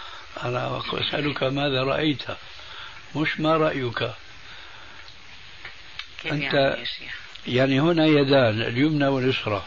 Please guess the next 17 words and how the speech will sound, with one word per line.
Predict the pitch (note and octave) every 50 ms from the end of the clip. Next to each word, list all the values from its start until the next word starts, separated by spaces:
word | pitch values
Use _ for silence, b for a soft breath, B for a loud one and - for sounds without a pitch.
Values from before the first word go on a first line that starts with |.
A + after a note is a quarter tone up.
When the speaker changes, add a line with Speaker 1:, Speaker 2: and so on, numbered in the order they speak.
| - B
Speaker 2:
نعم. | B2 A#2+ A2 G#2+ B B B B B B B B B B B B - - -
Speaker 1:
فرأيت | C3 C3 C#3 D3+ E3+ F3 E3+ D#3+ D3+ - -
اليمنى | C#3 C3 C3 C3 B2+ - C3+ B2+ B2+ C#3 D3+ D#3+ D#3+ D3 C#3+ D3 D3 D3 D3 D3 - - - - - -
لا | C#3 B2+ C#3 D3
يحركون. | D3 C#3 B2+ - - C3 B2+ A#2+ A#2 G2+ - - - G#2+ G2+ F2 - - - - - - - - - - -
Speaker 2:
نعم. | A#2+ B2 A#2 A2 - -
Speaker 1:
ولا | C3 C3+ C3+ D3 D3+
يقبضون. | C#3+ B2+ - - B2 B2 A2 A#2 A#2 G#2+ F#2+ F#2 G2
Speaker 2:
نعم | C3 B2+ A#2+ A2+
يا | -
شيخ. | - - -
Speaker 1:
وإنما | D3+ C#3 C#3 C3+ C3+ C3+ C3+ C3+ C#3
يفعلون | C3 A#2 C3 C3+ C3+ C#3+ C#3 C3
هكذا. | B2+ B2+ B2 A2 - A2+ G#2+ G#2 G2 F#2 - - -
Speaker 2:
نعم. | C3 A2+ G#2+ A2 - - - - - -
Speaker 1:
هكذا | - C3 C3 B2 - C#3+ C3+ C#3+ D3 D3
لي؟ | D3 D3+ D#3 E3+